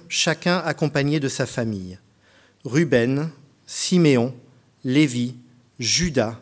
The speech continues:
Issachar, Zabulon, Benjamin, Dan, Nephtali, Gad et Aser. Les personnes issues de Jacob étaient au nombre de soixante-dix en tout. Joseph était alors en Égypte.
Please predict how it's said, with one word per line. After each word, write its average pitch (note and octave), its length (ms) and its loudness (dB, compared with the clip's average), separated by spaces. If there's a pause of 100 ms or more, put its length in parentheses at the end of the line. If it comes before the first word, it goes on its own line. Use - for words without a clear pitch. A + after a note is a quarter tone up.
(600)
Issachar, B2 800 -2 (480)
Zabulon, C3+ 600 -2 (320)
Benjamin, A#2+ 680 -4 (360)
Dan, C3 500 0 (460)
Nephtali, B2+ 680 -2 (360)
Gad A2+ 480 -4 (360)
et A2+ 220 -10
Aser. A2 480 -10 (640)
Les C#3+ 100 0
personnes F#3+ 380 6
issues G#3 180 2
de F#3+ 100 4
Jacob F#3 640 4
étaient D3+ 300 0
au C#3 60 2
nombre D#3+ 260 2
de C3 120 -2
soixante-dix D3+ 680 -4
en C#3 100 -8
tout. A2+ 220 -16 (720)
Joseph B2+ 640 -2 (100)
était A#2+ 300 -8
alors A#2 240 0
en A#2 100 -4
Égypte. G2 480 -12